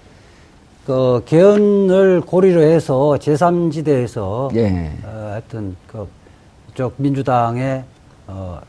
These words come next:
Speaker 1: 지금 후보로 뽑힐 후보와 대선이 치러질 가능성이 상당히 높은데,
Speaker 2: 예.
Speaker 1: 그 부분에 대한 전략 전술은 연구원에서는 검토는 해야죠.
Speaker 2: 음, 대비는 채워-, 세워놔야
Speaker 1: 네,
Speaker 2: 된다.
Speaker 1: 그 부분을 검토를 해서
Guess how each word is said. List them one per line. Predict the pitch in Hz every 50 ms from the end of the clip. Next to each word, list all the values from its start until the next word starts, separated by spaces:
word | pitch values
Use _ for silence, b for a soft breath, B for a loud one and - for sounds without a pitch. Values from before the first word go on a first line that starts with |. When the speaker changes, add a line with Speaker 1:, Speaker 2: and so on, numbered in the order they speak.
| - - -
Speaker 1:
지금 | - - - 107 104 101 98 92
후보로 | - 143 143 131 117 107 95 87 82 - - - _ _ - _ - _ _ _ -
뽑힐 | 120 123 - - 131 113 90 78 - - -
후보와 | - 143 139 127 113 107 104 107 107 107 101 - 101 101 - 104 -
대선이 | 127 127 113 135 127 123 123 117 117 110 110 110 107 107 107 104
치러질 | - - - 139 131 123 123 104
가능성이 | - 92 98 107 107 107 110 95
상당히 | - 117 127 139 147 147
높은데, | 120 110 117 - - 135 117 98 95 92 85 76 - -
Speaker 2:
예. | 107 107 104 101 87
Speaker 1:
그 | 80 165 160
부분에 | 180 208 208 202 185 170
대한 | 139 147 147 147 143 120
전략 | - 135 147 151 156 143 - -
전술은 | 147 143 139 131 123 131 139 147 151 160 151 143 - b b b b b b b b b b
연구원에서는 | 123 147 160 151 165 160 143 139 123 104 139 151 175
검토는 | 151 - 143 160 143 - 165 156 131
해야죠. | 113 165 180 165 131 - 101
Speaker 2:
음, | 110 113 107 101 98 95
대비는 | 117 131 127 123 120 123 131 156 156
채워-, | - - 151 139 135 123
세워놔야 | - - 147 135 139 123 98
Speaker 1:
네, | -
Speaker 2:
된다. | - 98 98 - -
Speaker 1:
그 | 180
부분을 | 214 214 214 220 208 208 196 190 185 180 175 165 165 165 180 185 180 165 151 143 127 117
검토를 | - 165 180 190 - 190 196 175 139
해서 | 147 185 185 147 156 135 107 113 131 170 165 113